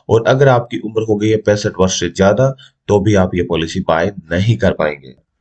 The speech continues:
नंबर टू पे आता है दोस्तों, पॉलिसी टर्म, कितने साल के लिए पॉलिसी ले पाएंगे। तो आप पॉलिसी कम से कम पांच वर्ष के लिए ले पाएंगे और मैक्सिमम ये पॉलिसी चालीस वर्ष के लिए ले पाएंगे। यानी पांच वर्ष से लेके चालीस वर्ष तक आप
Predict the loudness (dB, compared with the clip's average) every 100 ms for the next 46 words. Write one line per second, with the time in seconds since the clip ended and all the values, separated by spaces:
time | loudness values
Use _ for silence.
0 | _ _ _ _ _ 0 2 4 4 2
1 | 0 2 2 2 2 2 0 0 0 2
2 | 2 0 0 -2 _ 2 2 0 -6 _
3 | -6 0 2 2 2 2 2 2 2 2
4 | 0 -2 0 2 2 4 2 4 2 2
5 | -4 _ _ _ 0 0 2 0 0 2
6 | 2 2 -2 0 0 0 0 0 -2 0
7 | 0 2 0 2 2 2 0 2 4 4
8 | 4 4 2 -2 -4 _ -20 _ -2 2
9 | 2 2 0 2 2 2 0 0 0 -2
10 | -2 0 0 -2 -2 -2 -2 -4 -2 0
11 | 0 0 -2 -6 -8 -16 -18 -18 -20 -12
12 | 0 2 2 2 0 0 0 2 2 2
13 | 2 2 2 0 -2 -2 -2 0 -4 -2
14 | 0 0 -4